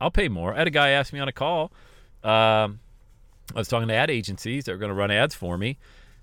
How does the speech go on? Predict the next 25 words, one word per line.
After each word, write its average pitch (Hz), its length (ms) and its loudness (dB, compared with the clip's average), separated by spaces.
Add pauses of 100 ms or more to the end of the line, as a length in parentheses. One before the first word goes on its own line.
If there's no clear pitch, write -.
(160)
and 117 440 2
I 117 100 -4
said, 127 180 -2
"What's 139 200 0
your 147 100 0
expected 135 380 -2
ad 135 200 -2
spend?" 85 340 -4
They 107 80 -10
said, 143 160 -8
"Well, 160 180 2
we 160 100 0
would 160 100 2
expect - 800 -2
you 123 280 -2
to 113 80 -8
spend 123 460 0
fifteen 131 300 -2
to 113 60 0
twenty 113 220 -2
grand 104 180 0
a 98 40 -2
month 95 260 -2
on 117 80 -2
ads." 156 320 -6